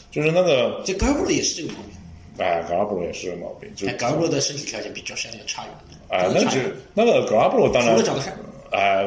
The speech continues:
Speaker 1: Garoppolo 当然不能跟 Josh Allen 比。Josh Allen 就是我，我，我，我上次也说过嘛，我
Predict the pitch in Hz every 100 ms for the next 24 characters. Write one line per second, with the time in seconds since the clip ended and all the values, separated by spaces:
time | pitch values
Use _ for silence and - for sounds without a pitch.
0 | 101 120 214 147 120 123 120 135 120 123
1 | 104 98 - 131 131 107 87 82 - -
2 | - - - 127 147 160 156 139 156 147
3 | 131 110 110 107 113 110 107 104 101 95
4 | 165 139 101 - 110 107 90 85 92 92